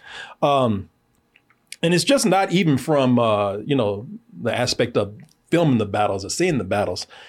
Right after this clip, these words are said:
uh, the action of the battles. I mean, it's, it's actually cool watching, uh, Napoleon, played by Joaquin Phoenix, watching him sit back and use his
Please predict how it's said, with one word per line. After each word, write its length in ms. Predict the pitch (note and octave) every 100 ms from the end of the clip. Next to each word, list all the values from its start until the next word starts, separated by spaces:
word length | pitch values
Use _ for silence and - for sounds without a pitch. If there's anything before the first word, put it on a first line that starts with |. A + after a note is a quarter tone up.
| - -
uh, 220 | G#2 G2+ F2
the 100 | A2
action 300 | D3+ - B2+
of 60 |
the 60 | G#2
battles. 420 | G#2 G2+ E2+ - - - -
I 120 | C3
mean, 400 | D3+ C#3+ B2 A2+ A#2
it's, 500 | C3+ F#3 - - - _ _ _ _ _
it's 160 | D#3+ F3+
actually 320 | F#3+ F#3 D#3
cool 500 | - F3 A3+ B2 A2+ - _ _ _ _ _ _ - -
watching, 520 | B2+ C#3+ C#3+ D3+ C3+ C3+
uh, 540 | B2+ B2+ A#2 G#2+ G#2+ - - - - - A#2
Napoleon, 640 | A2+ B2+ F#3 E3+ E2 F2+ - _ _ _ _ _ _ _ _ _
played 280 | C3+ B2+ A#2
by 300 | A2+ A2 G#2+
Joaquin 460 | A2+ B2 B2 C3
Phoenix, 340 | A#2 B2 F#2+ -
watching 400 | G#2 F3 F3+ D3+
him 180 | F3 E3+
sit 320 | - D3+ A#2+
back 320 | C3 B2+ B2+ - - - _ _ _ -
and 140 | C3
use 220 | C3+ D#3+ C#3
his 160 | -